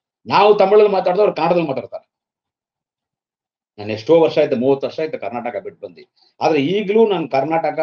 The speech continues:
ಬರ್ತಾ ಇದ್ದೀನಿ, ಹೋಗ್ತಾ ಇದ್ದೀನಿ, ಕನ್ನಡದಲ್ಲಿ ಮಾತಾಡ್ತಾ ಇದ್ದೀನಿ. ನನ್ ಕನ್ನಡ ಹೆಂಗಿದೆ? ಚೆನ್ನಾಗಿದೆ ಇಲ್ಲ? ಅದಕ್ಕೆ ನಾನು ಏನ್ ಹೇಳ್ತೀನಿ ಅಂದ್ರೆ, ದಯವಿಟ್ಟು ಆ ಜಗಳ ಮಾಡೋದು,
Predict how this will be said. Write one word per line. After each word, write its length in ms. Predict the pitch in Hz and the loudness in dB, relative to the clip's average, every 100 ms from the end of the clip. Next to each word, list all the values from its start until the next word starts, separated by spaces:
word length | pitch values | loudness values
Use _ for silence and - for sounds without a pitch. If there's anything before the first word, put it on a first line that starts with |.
| 156 | -4
ಬರ್ತಾ 220 | 127 - 131 | -4 -2 -4
ಇದ್ದೀನಿ, 280 | 123 127 | -2 -6
ಹೋಗ್ತಾ 300 | 123 117 - | -6 -6 -6
ಇದ್ದೀನಿ, 280 | 117 113 123 139 _ _ _ _ _ 117 | -8 -8 -14 -14 _ _ _ _ _ -8
ಕನ್ನಡದಲ್ಲಿ 360 | 120 120 123 | -4 -2 -2
ಮಾತಾಡ್ತಾ 360 | 113 110 110 110 | -2 -4 -6 -6
ಇದ್ದೀನಿ. 220 | 107 113 | -6 -8
ನನ್ 120 | 135 | -8
ಕನ್ನಡ 180 | 139 160 | -6 -2
ಹೆಂಗಿದೆ? 320 | 156 147 135 | -2 -4 -6
ಚೆನ್ನಾಗಿದೆ 400 | - 139 151 147 | -6 -8 -8 -8
ಇಲ್ಲ? 180 | 151 - _ _ _ _ _ _ _ _ _ - | -10 -12 _ _ _ _ _ _ _ _ _ -10
ಅದಕ್ಕೆ 260 | 123 135 135 | -8 -4 -4
ನಾನು 160 | 104 | -4
ಏನ್ 280 | 110 151 143 | -4 -4 -4
ಹೇಳ್ತೀನಿ 280 | 131 107 92 | -8 -12 -14
ಅಂದ್ರೆ, 200 | 87 104 120 _ _ | -10 -10 -10 _ _
ದಯವಿಟ್ಟು 380 | 135 151 151 156 139 | -6 -6 -8 -8 -6
ಆ 100 | 95 95 98 | -6 -6 -8
ಜಗಳ 200 | 104 113 | -8 -6
ಮಾಡೋದು, 380 | 113 110 110 113 | -6 -6 -8 -8